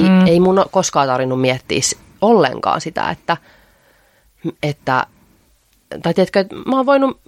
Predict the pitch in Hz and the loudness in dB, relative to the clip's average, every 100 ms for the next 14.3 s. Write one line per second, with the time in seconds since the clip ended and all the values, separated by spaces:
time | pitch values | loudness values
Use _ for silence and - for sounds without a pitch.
0 | _ - 269 254 262 - 269 254 - 254 | _ -2 0 2 0 0 0 2 2 2
1 | 247 247 240 233 226 233 - _ _ _ | 2 2 4 4 2 0 -8 _ _ _
2 | 240 240 233 233 214 226 220 214 202 - | -2 -2 0 0 0 2 2 2 0 -2
3 | 214 208 208 202 _ _ _ _ _ _ | 2 4 2 0 _ _ _ _ _ _
4 | _ _ _ 185 175 175 170 190 185 180 | _ _ _ -2 2 2 2 2 2 2
5 | 180 180 170 165 165 160 165 - - - | 0 2 2 2 0 0 2 0 -4 -2
6 | 170 - 175 170 160 156 147 151 - 160 | -2 0 -2 0 0 2 2 0 -4 0
7 | 156 151 151 156 175 190 202 285 311 - | 2 2 0 0 -2 -2 -2 -2 -4 -2
8 | 135 127 123 - 113 113 127 - 117 127 | -4 -2 -6 -4 -6 -4 -6 -6 -4 -2
9 | 131 127 131 - - - - 175 160 151 | 0 -2 -4 -12 -20 -12 0 2 2 0
10 | 151 - 170 190 214 165 139 160 165 151 | 0 -2 -4 0 2 4 2 2 2 0
11 | 139 131 139 165 185 208 170 185 143 - | -2 -2 -2 -2 -2 0 0 0 -2 -4
12 | - 123 131 143 - 147 160 - 135 135 | -4 -2 -2 -6 -2 0 0 -2 -4 -2
13 | 135 139 139 160 - 175 202 196 294 - | 0 0 -2 -4 -6 -4 -2 0 0 -2
14 | - 120 | -4 -2